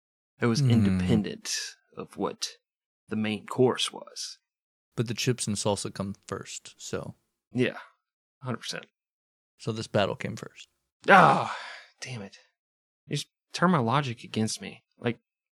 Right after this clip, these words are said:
Speaker 1: just looped it back on me, and now I have to
Speaker 2: Hmm.
Speaker 1: accept that this is a part of World War Two.
Speaker 2: Guess it was a bad analogy, wasn't it?
Speaker 1: <laughs> It was terrible. Fuck. <laughs>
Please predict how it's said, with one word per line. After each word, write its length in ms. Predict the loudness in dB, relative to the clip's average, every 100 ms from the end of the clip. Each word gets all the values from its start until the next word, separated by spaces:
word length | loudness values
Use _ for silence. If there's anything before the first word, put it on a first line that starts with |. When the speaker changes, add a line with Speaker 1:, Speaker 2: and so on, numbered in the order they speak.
| _ -10
Speaker 1:
just 200 | -10 -10 _ _ _ -8 -2
looped 340 | 4 4 4
it 180 | -2 4
back 260 | 4 4 2
on 160 | 0
me, 100 | 0
and 120 | 0
now 160 | -2 0
I 80 | 0
have 160 | 0
to 140 | 0 -4 -2
Speaker 2:
Hmm. 80 | -4
Speaker 1:
accept 340 | 2 2 2
that 100 | -4
this 200 | -6 -4
is 120 | -4 -8
a 40 |
part 220 | -12 -14
of 80 | -10
World 200 | -6 -6 -6
War 140 | -6
Two. 300 | -6 -8 -10 _ _ _ _ _ _ _ -18
Speaker 2:
Guess 240 | -12 -8 -8
it 80 | -6
was 180 | -8
a 60 | -8
bad 320 | 2 4 4
analogy, 480 | 4 4 4 2 2
wasn't 300 | 2 2 0
it? 60 | -6
Speaker 1:
<laughs> 280 | 2 2 6
It 140 | 4 6
was 160 | 4
terrible. 640 | 8 8 10 10 10 8 4
Fuck. 800 | -2 6 10 10 8 0 0 -4
<laughs> 760 | 0 2 2 0 -6 -4 -6